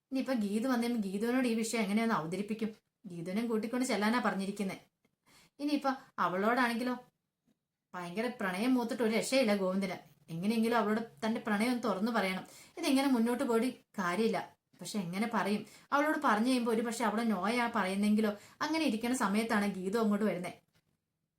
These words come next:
അപ്പൊ ഗീതു വന്നപ്പം ഗോവിന്ദൻ ഇങ്ങനെ ഇരിക്കുന്നുണ്ട്. അപ്പൊ ഗീതുവിനോട് ചോദിച്ചു, "അല്ല, നീ എങ്ങോട്ട് പോയെന്ന്?" വെച്ചാ, "ഞാൻ പുറത്ത് വരെ പോയതാ ഗോവിന്ദേട്ടാ, എനിക്ക് കുറച്ച് അത്യാവശ്യ കാര്യങ്ങളുണ്ടായിരുന്നു" പറയാ. രാധികാമ്മനെ കുറിച്ചുള്ള കാര്യങ്ങളൊക്കെ പറഞ്ഞില്ല, ആ തെളിവ് കിട്ടിയ കാര്യങ്ങൾ പറഞ്ഞില്ല.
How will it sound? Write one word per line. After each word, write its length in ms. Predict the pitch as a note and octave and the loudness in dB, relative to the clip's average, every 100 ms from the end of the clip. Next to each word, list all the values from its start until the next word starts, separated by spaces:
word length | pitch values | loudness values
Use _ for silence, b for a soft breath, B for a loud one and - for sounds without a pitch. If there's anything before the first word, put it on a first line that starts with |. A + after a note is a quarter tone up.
| - | -20
അപ്പൊ 120 | E3 | -16
ഗീതു 280 | F3+ F#3 D#3+ | -12 -8 -6
വന്നപ്പം 300 | G3 G3 G#3+ G#3+ B B | -6 -4 -6 -6 B B
ഗോവിന്ദൻ 260 | - C#4+ C#4+ | -4 0 2
ഇങ്ങനെ 180 | C#4 C#4 | 0 0
ഇരിക്കുന്നുണ്ട്. 460 | A3 A3+ A#3 F3+ - - _ _ | 0 0 0 0 -4 -12 _ _
അപ്പൊ 180 | _ F#3 | _ -8
ഗീതുവിനോട് 240 | F#3+ F3+ | -6 -2
ചോദിച്ചു, 160 | G#3 G#3+ | -2 -2
"അല്ല, 120 | G3 | 0
നീ 140 | A3 B3+ | 2 2
എങ്ങോട്ട് 320 | A3+ G#3 A3 | 2 2 2
പോയെന്ന്?" 220 | C4 C4 | 2 2
വെച്ചാ, 160 | A3 G3 - | 0 -2 -6
"ഞാൻ 180 | A3+ C4+ | -4 -2
പുറത്ത് 300 | A3+ G3+ C4+ | -2 0 0
വരെ 120 | B3 | 0
പോയതാ 280 | A3+ G#3 G#3+ | 0 0 2
ഗോവിന്ദേട്ടാ, 300 | G3+ G3+ G3+ | 0 -2 -2
എനിക്ക് 280 | G3+ A#3 A3 | -2 -4 -4
കുറച്ച് 240 | G#3+ G#3+ | -4 -2
അത്യാവശ്യ 380 | G#3 F#3+ G3 C4 | -2 -2 -2 0
കാര്യങ്ങളുണ്ടായിരുന്നു" 680 | A#3 F#3 G#3 A#3 G3+ G3 A3 | 2 2 2 2 2 2 2
പറയാ. 260 | A3 F#3+ - B B B - | 2 0 -4 B B B -2
രാധികാമ്മനെ 560 | D#3+ E3 F3+ F#3+ G3 G#3+ | 0 0 0 -2 0 -2
കുറിച്ചുള്ള 320 | A3+ B3+ B3+ | -2 -2 0
കാര്യങ്ങളൊക്കെ 460 | A3 G#3 A#3 A#3+ C4 | 2 2 0 0 0
പറഞ്ഞില്ല, 420 | G#3 G#3 A3 - | 0 2 0 -2
ആ 80 | F#3+ | -6
തെളിവ് 360 | G3 G#3 F3+ A3+ | -2 0 2 0
കിട്ടിയ 200 | A#3+ B3 | 0 0
കാര്യങ്ങൾ 340 | A#3+ G#3 A3+ A#3+ | 2 2 2 0
പറഞ്ഞില്ല. 420 | G#3 G#3 G#3+ | 2 2 2